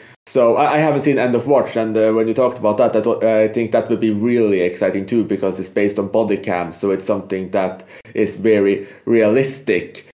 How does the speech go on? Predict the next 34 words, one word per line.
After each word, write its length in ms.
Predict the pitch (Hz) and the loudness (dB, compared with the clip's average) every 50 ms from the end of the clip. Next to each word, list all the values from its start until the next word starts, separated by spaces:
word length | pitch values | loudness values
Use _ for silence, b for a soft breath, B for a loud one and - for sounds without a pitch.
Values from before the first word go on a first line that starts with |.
| _ _ _ | _ _ _
And 340 | - - 117 117 113 113 104 120 | -4 -2 0 0 0 0 0 0
using 360 | 139 135 131 135 113 110 104 | 0 0 0 0 -2 -2 0
surveillance 640 | 107 113 110 104 123 127 131 127 113 104 101 95 - | 0 0 0 2 4 4 4 4 4 2 0 -2 -4
cameras, 380 | - 110 98 98 98 101 98 - | -2 0 0 0 0 0 0 0
which 120 | 117 104 | 0 0
has 160 | 143 135 127 | 0 0 0
been 160 | - 117 104 | 0 -2 0
used 240 | 98 98 95 95 - | 0 -2 -2 -2 -2
in 100 | 92 95 | -4 -2
found 220 | - 98 90 92 92 | 0 -2 -2 -2 -2
footage 280 | 92 - 92 90 - | -4 -4 -4 -4 -4
before, 420 | - 95 92 - 98 101 95 - B B B B | -6 -6 -4 0 0 0 0 0 B B B B
or 280 | - 113 117 - - | 0 0 0 2 2
other 340 | 127 127 110 101 113 110 107 | 0 0 2 2 0 0 0
types 460 | - - 110 104 104 104 104 - - | -2 -2 0 0 0 -2 -4 -8 -6
of, 440 | - - 107 104 101 101 - - - | -2 0 0 0 0 -2 -6 -4 0
uh, 100 | 107 107 | 0 2
angles, 480 | 95 - 104 113 110 104 101 95 98 - 120 | 2 2 0 0 -2 -2 -2 -4 -2 -2 0
other 220 | 123 113 110 113 | 0 2 2 0
reasons 600 | 110 110 117 120 127 123 127 - - 107 95 - | 2 2 2 2 2 0 -2 -4 -6 -8 -8 -4
for 160 | - 98 98 95 | -2 -2 -2 0
filming, 500 | - 135 127 123 120 107 101 95 92 80 | 2 2 2 2 2 0 -2 -4 -4 -4
if 180 | 87 92 - | -4 -2 0
you 100 | 101 95 | 0 0
will, 300 | 92 95 92 92 95 B B B B B - | 2 2 0 0 -2 B B B B B -8
could 420 | - - 160 147 - 110 - - - - - - 95 98 | -2 2 2 2 2 0 -4 -12 -16 -16 -12 -10 -6 -2
bring 180 | 110 104 101 98 | 0 0 0 -2
something 420 | - 104 95 95 - 101 92 95 | -2 -4 -4 -4 -4 -6 -6 -4
new 280 | 92 90 90 90 87 B B B B | -4 -4 -4 -4 -6 B B B B
into 220 | - 107 101 107 | -4 -4 -2 0
the 120 | 101 101 98 | 0 0 0
genre. 400 | - 107 98 98 101 110 120 - | 2 0 0 2 2 2 0 2
I 120 | - 120 | 2 0
mean, 200 | 123 123 113 | 0 -2 -4